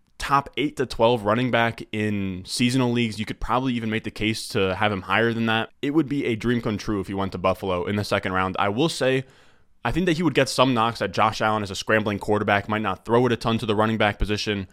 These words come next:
which has some merit to it, but Josh Allen just being the engine of that offense means you're going to score a ton of touchdowns and be super efficient, so you'll make up for it in that aspect. And on top of that, him being a super mobile quarterback means in the read option game, Breece Hall could average five more, or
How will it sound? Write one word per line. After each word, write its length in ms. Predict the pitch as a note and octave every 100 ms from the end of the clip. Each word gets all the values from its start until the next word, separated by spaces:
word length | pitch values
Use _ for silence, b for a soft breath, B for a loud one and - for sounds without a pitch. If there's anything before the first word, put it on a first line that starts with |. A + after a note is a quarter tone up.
| b b
which 220 | - A#2 D3+
has 180 | D3+
some 280 | - C3 C#3+
merit 280 | A#2 B2+ B2
to 160 | D3+ D3+
it, 140 | -
but 140 | A2+ G#2
Josh 300 | C#3 D#3 B2
Allen 260 | B2 B2
just 200 | A2+ G#2
being 260 | A2+ A2 G#2+
the 160 | G2+ -
engine 300 | A2 A2+ A2
of 100 | G2+
that 160 | F#2
offense 340 | F#2 G#2+ A2+ G#2
means 160 | G#2
you're 60 | G2
going 180 | A2+ G2+
to 60 |
score 200 | - G#2+
a 20 |
ton 180 | - B2
of 80 | B2
touchdowns 580 | - A#2 A#2+ G#2 G#2 F#2
and 180 | F#2 F2+
be 120 | F#2
super 300 | - - G2
efficient, 360 | - G#2+ B2
so 80 | -
you'll 80 | G2
make 200 | A2 A#2+
up 100 | A2+
for 220 | - G#2+
it 60 | F#2+
in 120 | F#2
that 180 | F2+ -
aspect. 580 | B2 B2+ - C#3+ - - b b b b b
And 120 | B2+ D3
on 100 | D3
top 180 | A#2+
of 60 | A#2
that, 160 | A2+ G#2+
him 120 | A#2+
being 180 | B2 A2
a 60 |
super 220 | - B2
mobile 260 | G2+ G#2+ G2+
quarterback 500 | - A2 A2 A2+ A2
means 280 | G2+ G2+ G#2
in 80 | G2+
the 260 | F#2+ F2+ b b b
read 280 | A2 C#3 A#2
option 340 | A2+ - A#2+
game, 300 | B2 A#2+ G2
Breece 240 | A#2+ A#2
Hall 340 | A2+ G#2 F#2+ b b b -
could 480 | C3+ A2 G2+ F2+ - -
average 380 | A2 G#2+ G2+ -
five 480 | - A2 G#2+ G2
more, 240 | G#2 G#2 G2+
or 220 | A2+ A2